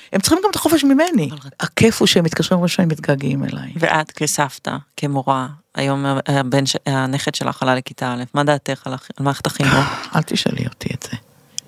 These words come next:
Speaker 1: קשה לי עם זה. אני שומעת מה קורה ונורא קשה לי.
Speaker 2: מה, ממה?
Speaker 1: קשה לי מזה שבורחים מה-, מה-, מהמערכת הזאת, כי היא מערכת קשה. היום היא מאוד קשה. וקשה לי עם ה-, עם ה-, עם המשכורות.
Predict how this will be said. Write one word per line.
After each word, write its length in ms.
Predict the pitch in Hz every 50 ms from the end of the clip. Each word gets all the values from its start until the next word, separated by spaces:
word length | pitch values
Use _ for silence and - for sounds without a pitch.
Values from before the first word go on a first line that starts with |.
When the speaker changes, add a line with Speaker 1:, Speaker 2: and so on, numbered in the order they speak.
| _ _ _ _ _ _ _ _ _ _ _
Speaker 1:
קשה 320 | - - 139 - - 151 143
לי 140 | 135 135
עם 100 | 131 127 127
זה. 140 | - - 127 - _ _ _ _ _ _ _ _ _ _ _ _ _ _ - - - _ -
אני 120 | 151 151 143
שומעת 440 | - - - 143 147 143 143 143 -
מה 100 | 143 139
קורה 260 | - - - 147 143
ונורא 280 | 143 143 135 131 131 - -
קשה 260 | - 143 - - 147 143 135
לי. 60 | 151
Speaker 2:
מה, 140 | 151 151 147
ממה? 360 | 147 147 143 139 139 143 143 143 - _ _ - - - - _
Speaker 1:
קשה 260 | - - 185 - -
לי 100 | 214 214
מזה 280 | 220 196 190 165 175 170
שבורחים 540 | - - 170 156 160 147 - - - 160 143
מה-, 180 | 139 143 143
מה-, 280 | - - 139 139 139 135
מהמערכת 540 | 135 135 135 135 127 127 135 - - - -
הזאת, 300 | 139 - 143 143 - - -
כי 120 | - 220
היא 40 | 208
מערכת 400 | 202 190 196 202 - - 226 -
קשה. 320 | - - - - - - 170 - _ _ _ _ _ _ _ _ -
היום 300 | 156 151 151 180 196 208
היא 80 | 101
מאוד 280 | 92 82 - - - -
קשה. 260 | - - - - - - - _ _ _ _ - - - - - _ _
וקשה 280 | - - 160 - - 180
לי 80 | 180
עם 120 | 190 185 180
ה-, 40 | 170 180 -
עם 160 | 165 160 156
ה-, 80 | 151 143 135 - - - -
עם 160 | 160 151 147
המשכורות. 1000 | 143 143 143 147 147 - 139 139 135 - - 147 147 175 190 175 - - -